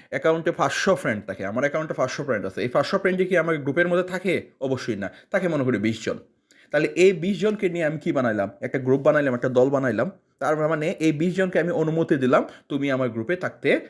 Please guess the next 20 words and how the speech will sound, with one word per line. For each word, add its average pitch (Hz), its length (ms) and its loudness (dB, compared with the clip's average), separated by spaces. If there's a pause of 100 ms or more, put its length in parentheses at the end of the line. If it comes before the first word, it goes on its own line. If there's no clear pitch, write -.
(120)
পারবে, - 320 -4 (260)
বাকিরা 147 340 0
কেউ 131 160 2
থাকতে 127 300 -8
পারবে 147 440 2 (120)
না। 98 260 -6 (320)
তাইলে 143 200 0
এই 180 300 4
জিনিসটি 185 380 -2
হচ্ছে 220 260 -2 (240)
মাল্টিকাস্ট, - 680 -10 (260)
অনুমতিপ্রাপ্ত 233 1120 2 (800)
একমাত্র 147 540 0
প্রাপক, 139 440 4 (320)
তারাই 170 360 4
শুধুমাত্র 127 600 -6 (360)
ডেটা 113 320 0 (380)
সংগ্রহ 123 440 0
করতে 131 320 0 (300)
পারবে, - 300 -8